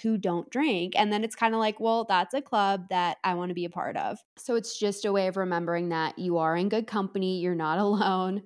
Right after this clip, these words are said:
and, like, that sobriety is cool 'cause there are a lot of very cool people doing it. And speaking openly about it, speaking openly about how much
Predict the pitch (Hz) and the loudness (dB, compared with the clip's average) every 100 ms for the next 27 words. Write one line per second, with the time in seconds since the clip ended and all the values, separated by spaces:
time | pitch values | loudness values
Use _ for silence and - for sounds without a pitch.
0 | _ 214 214 208 196 - 196 190 - - | _ -2 0 0 -4 -6 0 0 0 -8
1 | - 277 202 220 262 175 160 - - - | -6 -4 0 0 0 0 -2 -4 -6 -4
2 | 214 - - 220 220 233 233 220 185 185 | -6 -10 -14 -10 -4 0 0 2 0 0
3 | 202 202 - 202 208 220 262 262 262 277 | -2 -4 -8 -2 0 2 2 2 0 0
4 | 302 381 254 180 - _ _ - 240 269 | 2 2 2 0 -4 _ _ -4 0 0
5 | 285 302 330 311 269 311 330 403 370 285 | 0 2 2 0 0 0 2 0 2 2
6 | 226 208 196 185 180 185 233 240 294 - | 2 2 2 2 -2 -4 -6 0 0 2
7 | 247 285 320 302 277 226 226 226 226 220 | 2 2 2 0 0 -2 -2 0 0 -4
8 | - - - 226 233 233 233 226 | -12 -20 -2 2 2 2 0 -2